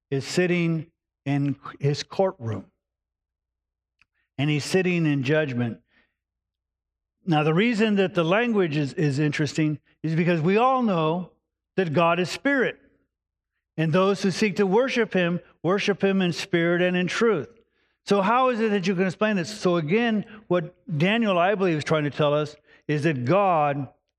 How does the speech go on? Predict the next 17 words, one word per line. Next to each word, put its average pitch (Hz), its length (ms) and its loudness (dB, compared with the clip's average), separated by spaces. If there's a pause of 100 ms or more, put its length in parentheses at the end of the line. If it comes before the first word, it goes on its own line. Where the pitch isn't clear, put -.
(560)
is 147 200 -2
righteous. 165 560 -2
He's 139 260 -2 (160)
clothed 170 520 0
in 156 500 0 (100)
white. 151 320 -2 (1200)
He's 127 280 -6
righteous. 151 540 -4 (380)
He 156 160 -2
has 160 500 0 (240)
hair 185 400 2
as 160 160 -2
wool, 156 260 -2 (200)
which - 240 -6
means 180 360 0
he's 170 240 0
wise. 135 840 -2